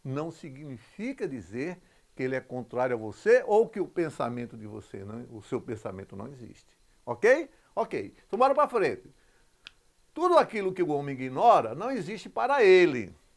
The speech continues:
Por isso o universo de cada um se resume no tamanho do seu saber. Ou seja, a partir do momento que você tá aí assistindo minha aula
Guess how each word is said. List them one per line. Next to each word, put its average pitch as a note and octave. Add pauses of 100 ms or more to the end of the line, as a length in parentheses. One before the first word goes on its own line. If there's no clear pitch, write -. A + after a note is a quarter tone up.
(920)
Por D3
isso G#3+
o G3+
universo D#3
de C3
cada C#3
um E3
se G3+
resume D3+
no D#3+
tamanho E3
do F3+
seu F#3
saber. F#3 (340)
Ou D4+
seja, G3+ (220)
a -
partir B3
do F4
momento C#4+
que G3
você A#3 (340)
tá A3+
aí C#4+
assistindo F#3
minha D4+
aula D#3